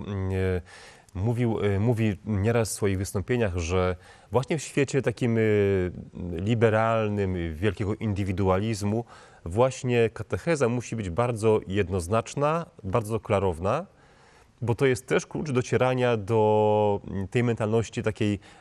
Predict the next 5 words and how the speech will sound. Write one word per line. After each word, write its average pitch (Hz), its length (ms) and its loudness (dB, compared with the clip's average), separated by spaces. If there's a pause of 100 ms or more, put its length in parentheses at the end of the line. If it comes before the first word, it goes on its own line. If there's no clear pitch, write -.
(420)
indywi-, 131 480 2
zindywidualizowanej, 107 1300 0
tak? 110 400 -4
Że, 104 160 0 (140)
że 98 300 0